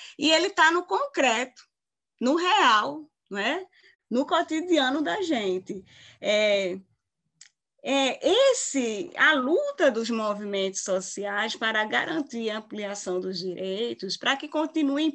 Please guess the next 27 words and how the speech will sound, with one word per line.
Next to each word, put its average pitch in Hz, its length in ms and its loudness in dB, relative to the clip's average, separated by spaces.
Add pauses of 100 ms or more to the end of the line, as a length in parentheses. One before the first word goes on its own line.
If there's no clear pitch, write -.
(140)
públicos, 226 680 -8
como 277 240 -2
está 269 260 0
escrito 269 580 -6
na 262 140 -2
Constituição 240 640 -6
de 208 80 -2
oitenta 214 460 -6
e 196 100 -4
oito, 202 400 0
e, 269 40 -4
sobretudo, 302 1200 -2 (400)
valorizar 294 880 4
as 285 100 -2
lutas 233 720 -6 (240)
por 262 160 2
essa 254 240 2
Constituição. 240 1080 -4 (340)
Nós 285 240 4
estávamos 285 560 2
lá 240 180 4
na, 233 300 0
nos 233 340 -4
germes 247 380 2
da 247 140 -2
reforma 226 420 -4
sanitária, 190 960 -8